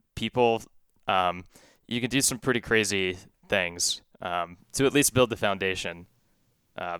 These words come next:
but yeah, there's, there's still a lot of uncertainty to go for sure.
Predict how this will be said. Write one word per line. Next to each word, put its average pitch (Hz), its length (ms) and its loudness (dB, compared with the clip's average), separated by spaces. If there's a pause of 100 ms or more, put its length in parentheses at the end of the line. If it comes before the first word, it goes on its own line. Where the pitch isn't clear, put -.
(120)
but 127 120 4
yeah, 98 140 4
there's, 127 320 -2
there's 131 160 -2
still 160 180 4
a 143 40 4
lot 123 160 6
of 113 100 0
uncertainty 95 720 -6 (840)
to 104 120 -6
go 85 240 -2
for - 140 -8
sure. 85 280 -4